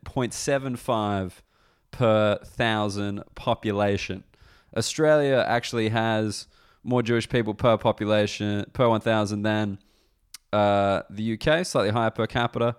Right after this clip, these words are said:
but only a hundred and thirteen thousand, um, according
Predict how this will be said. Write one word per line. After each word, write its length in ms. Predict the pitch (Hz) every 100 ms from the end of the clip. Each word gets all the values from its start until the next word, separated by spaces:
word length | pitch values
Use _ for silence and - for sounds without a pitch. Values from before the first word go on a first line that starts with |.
| - _ -
but 120 | 104
only 240 | 107 107
a 60 | 98
hundred 240 | 110 104
and 80 | 98
thirteen 360 | 113 101 107 98
thousand, 640 | 101 98 95 95 92 92 _ _ _ _ -
um, 300 | 98 95 -
according 680 | 104 - 104 101 98 95